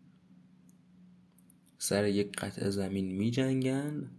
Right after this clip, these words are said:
و هر یک اون یکی رو متجاوز می‌خونه، ولی هر دوی اینها متجاوزن و زمین مال گرگ هاست. گرگ ها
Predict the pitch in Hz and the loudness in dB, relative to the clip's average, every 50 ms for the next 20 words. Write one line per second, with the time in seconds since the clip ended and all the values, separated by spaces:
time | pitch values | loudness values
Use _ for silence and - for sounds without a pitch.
0 | - - - _ _ _ - - _ _ _ - - - _ _ _ _ _ - | -20 -20 -20 _ _ _ -20 -20 _ _ _ -20 -20 -20 _ _ _ _ _ -20
1 | - - 117 95 92 92 92 95 107 110 113 113 110 107 104 101 - - 98 98 | -10 -6 -2 -2 -2 -2 -2 0 2 2 4 4 4 4 2 0 0 0 2 2
2 | 95 92 90 - 123 123 135 143 143 135 139 139 135 135 139 135 127 131 131 123 | 2 2 0 2 2 4 4 4 4 4 4 6 6 8 8 8 8 8 6 6
3 | 127 127 131 123 123 - - 117 117 117 120 120 123 123 127 123 - - - - | 4 2 0 -2 -2 -4 -2 -2 0 2 4 4 4 2 2 -2 -6 -12 -16 -20
4 | - - _ - - - - - - - - - _ _ - - - - - - | -20 -20 _ -20 -20 -20 -20 -20 -20 -20 -20 -20 _ _ -20 -20 -20 -20 -20 -14
5 | - - - 107 117 131 131 120 113 113 110 113 117 113 113 120 123 151 185 214 | -4 0 2 4 6 6 6 6 6 6 6 6 6 6 6 6 8 10 10 12
6 | 233 220 208 190 170 139 117 127 135 131 131 127 123 127 117 107 107 104 101 90 | 12 12 12 10 8 8 8 6 6 8 8 8 8 8 6 8 8 6 6 6
7 | 95 90 87 - - - - - - - _ _ - - - - - - _ _ | 6 2 2 0 -2 -4 -8 -12 -18 -20 _ _ -20 -20 -20 -20 -20 -20 _ _
8 | - - - - - - - - - - - - - - - - - - - - | -20 -20 -20 -20 -20 -20 -20 -20 -20 -20 -20 -20 -20 -20 -20 -20 -20 -20 -20 -20
9 | - - - - 101 101 101 92 107 107 107 107 117 127 139 143 143 143 139 135 | -20 -18 -6 2 4 6 6 8 8 8 8 8 8 8 8 8 8 6 6 6
10 | 135 139 139 143 135 131 123 127 135 139 143 143 135 135 131 139 160 175 170 117 | 8 8 8 8 8 6 8 10 12 12 12 12 10 8 8 8 10 10 10 10
11 | 90 - - - - - - - - - - - - - - - - - - - | 8 6 2 0 -4 -8 -14 -18 -20 -20 -20 -20 -20 -20 -20 -20 -20 -20 -20 -20
12 | - - - - - - - - - - - - - - - - - - - - | -20 -20 -20 -20 -20 -20 -20 -20 -20 -20 -20 -20 -20 -20 -20 -20 -20 -20 -20 -20
13 | - - - - - - - - - - - - - - - - - - - - | -20 -20 -20 -20 -20 -20 -20 -20 -20 -20 -20 -20 -20 -20 -20 -20 -20 -20 -20 -20
14 | - - - - - - - - - - - - - - - - - - - - | -20 -20 -20 -20 -20 -20 -20 -20 -20 -20 -20 -20 -20 -20 -20 -20 -20 -20 -20 -20
15 | - - - - - - - - - - - - - - 110 98 98 107 107 107 | -20 -20 -20 -20 -20 -20 -20 -20 -20 -20 -20 -18 -12 -10 -8 -4 0 2 4 6
16 | 107 107 104 95 - - - - 139 135 123 107 95 - - - | 6 6 4 4 0 -4 -4 0 2 4 4 4 2 -2 -6 -14